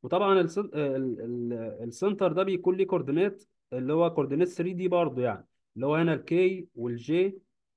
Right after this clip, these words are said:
والاي، تمام؟ دي هي الكوردينيتس الخاصه بالسنتر بتاع الكاميرا، تمام؟ آه، وهنا طبعًا المسافه ما بين السنتر بتاع الكاميرا اللي هي دي كده لحد الاوبجكت. لو انت واخده بالك هنا عندنا شمعه،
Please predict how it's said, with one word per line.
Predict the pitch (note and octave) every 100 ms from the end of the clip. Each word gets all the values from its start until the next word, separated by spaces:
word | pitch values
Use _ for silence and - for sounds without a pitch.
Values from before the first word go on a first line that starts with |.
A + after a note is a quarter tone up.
| _ _ _ _
والاي، | B2+ C3+ C#3+ C#3 G#2+ - _
تمام؟ | B2+ D#3+ F3
دي | C3+ F3 F3+
هي | F#3 F3
الكوردينيتس | C3 C3+ B2 C3 F3+ F#3+ - _ _ _ _ A#2
الخاصه | E3+ F3+ F#3
بالسنتر | E3 - F#3+ F#3+ D#3+
بتاع | C#3 B2+
الكاميرا، | B2+ C#3 G#2 - _ _ _ -
تمام؟ | A#2+ D#3+ G3+ F#3 - _ _ _ _
آه، | C#3 C#3+ D3 D3 C#3+ C#3
وهنا | C#3 F3 F#3+
طبعًا | F#3+ F#3 E3+ A#2+ - A#2
المسافه | B2+ C3+ - F3+ E3+ B2 -
ما | B2
بين | C3 B2+
السنتر | A#2+ F3 F3 D#3+
بتاع | - A#2+
الكاميرا | A#2+ D#3+ F#3+ A3 F3 B2
اللي | B2+
هي | D3 D3
دي | D#3
كده | D3 A2 - _ _ _ _
لحد | A#2 - E3+ E3 D#3
الاوبجكت. | D3 B2+ F3+ F3+ F#3+ A3 - -
لو | A#2 C3+
انت | D#3 E3
واخده | D#3+ D#3+
بالك | E3+ F3
هنا | E3
عندنا | C3+ D#3+
شمعه، | E3 F3+ F#3+ G3+ G3